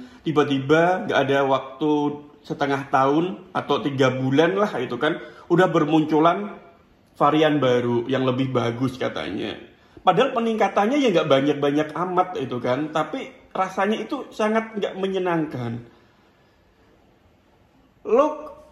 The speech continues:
kalau punya banyak duit sih gampang, tinggal beli aja. Jika males jual ini kan,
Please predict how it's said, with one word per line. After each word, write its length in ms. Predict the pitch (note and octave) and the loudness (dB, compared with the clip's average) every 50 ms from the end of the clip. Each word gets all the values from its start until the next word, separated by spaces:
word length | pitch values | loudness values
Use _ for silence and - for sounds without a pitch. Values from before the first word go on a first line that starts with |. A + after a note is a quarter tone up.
| _ _ _ | _ _ _
kalau 320 | - F#3+ G3+ G#3 A3 A3 G#3 | 0 2 2 2 2 2 0
punya 240 | G3+ G3+ G#3 G3+ F3+ | 0 2 2 2 4
banyak 320 | D#3+ D#3+ D#3 C#3+ C#3 C#3 | 4 4 4 4 2 2
duit 160 | D3 F#3+ - | 2 2 2
sih 160 | - C4 - | -2 -2 2
gampang, 480 | - E3+ D#3+ E3 - - D3+ D3+ D3 D3 | 2 2 2 2 0 -2 -2 -2 -2 -2
tinggal 240 | D#3 D3 C#3 C#3 C#3 C3 | -2 0 2 2 0 0
beli 240 | B2 C3 C3 C#3 - | 0 0 0 0 2
aja. 480 | D3+ E3 E3+ D3+ D3 C3+ B2+ B2+ B2+ B2+ - - - - - - _ _ _ _ - - B2+ - - - - - _ _ _ _ _ _ _ _ _ _ _ _ _ | 2 2 4 4 4 4 4 2 0 -2 -8 -14 -20 -20 -20 -20 _ _ _ _ -12 -10 -10 -10 -12 -16 -20 -20 _ _ _ _ _ _ _ _ _ _ _ _ _
Jika 400 | _ - B2 C3 C#3+ C3 C3+ C3+ | _ -10 -6 -4 -2 0 2 2
males 260 | B2+ B2+ B2+ C3 C#3 C3 - C#3 | 2 2 0 0 0 -2 -6 -6
jual 400 | B2 C3+ B2+ C3 C3+ C#3 C3+ C3 | -4 -2 2 4 4 4 4 0
ini 320 | C3+ C3 C3 C#3+ D3 C#3+ C3+ | -2 -2 0 0 0 0 2
kan, 320 | C#3 C#3+ D#3 E3+ E3+ - | 0 0 0 -2 -4 -6